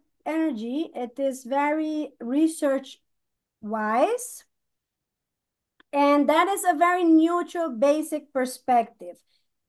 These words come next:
Now, whether there is a bad guy, external alien being or something like that, uh,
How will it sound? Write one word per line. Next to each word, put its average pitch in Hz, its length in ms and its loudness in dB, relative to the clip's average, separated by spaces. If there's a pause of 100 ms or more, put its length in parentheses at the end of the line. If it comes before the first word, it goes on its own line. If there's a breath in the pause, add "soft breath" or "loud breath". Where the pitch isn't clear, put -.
Now, 254 520 6
whether 302 500 4
there 311 300 2
is 392 380 0
a 320 100 -2
bad 285 580 0
guy, 262 440 2 (140)
external 254 960 2
alien 247 680 0
being 277 360 0
or 214 180 -4
something 277 560 -2
like 233 280 -2
that, 226 400 0 (680)
uh, 233 260 -4